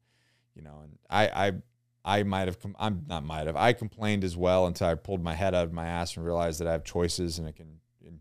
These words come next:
improve in life if I so choose and get the help that I want. The whole disgruntled vet thing pisses me off. Um, but nonetheless,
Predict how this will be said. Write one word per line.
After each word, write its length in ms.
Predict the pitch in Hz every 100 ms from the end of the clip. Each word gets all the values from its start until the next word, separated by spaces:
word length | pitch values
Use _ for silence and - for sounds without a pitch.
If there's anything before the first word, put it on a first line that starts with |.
| _
improve 460 | 82 80 - 117 101
in 80 | 92
life 260 | 92 90
if 160 | 85 -
I 80 | 82
so 220 | 78 82
choose 400 | - 110 104 85
and 80 | 82
get 120 | 95
the 80 | -
help 280 | - 98 -
that 100 | 92
I 120 | 87
want. 340 | 87 95 92 - _ _ _ _ _ _ _ _ _ _ _ _ -
The 180 | 85 95
whole 220 | 113 110
disgruntled 560 | 98 92 - 107 98
vet 240 | 87 90 -
thing 240 | 90 87
pisses 360 | - 107 - 78
me 140 | 82
off. 420 | 87 92 85 - - - -
Um, 440 | - 92 87 85 82
but 160 | 104 104
nonetheless, 640 | 123 120 104 78 - -